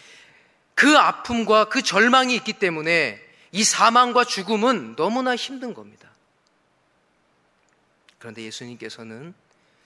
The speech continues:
그 사망과 죽음 앞에 당당히 대면하셔서 지금 서 계신 것입니다. 자, 그리고 오늘 본문을 보시면 그러한 예수님께서, 어, 죽음의,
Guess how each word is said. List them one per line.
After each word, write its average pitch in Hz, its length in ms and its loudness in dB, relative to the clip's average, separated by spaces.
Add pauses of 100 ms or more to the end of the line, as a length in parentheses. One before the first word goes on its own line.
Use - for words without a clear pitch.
그 117 100 -18
사망과 120 800 -12
죽음 120 340 -14
앞에 107 380 -20 (300)
당당히 196 540 0
대면하셔서 113 880 -16 (240)
지금 113 460 -12 (420)
서 139 440 -14 (340)
계신 104 340 -16
것입니다. 95 520 -20 (2000)
자, 120 160 -16
그리고 135 380 -8
오늘 143 180 -10
본문을 147 400 -12
보시면 123 640 -12 (520)
그러한 147 360 -4
예수님께서, 139 840 -12 (640)
어, 95 180 -20
죽음의, 127 640 -10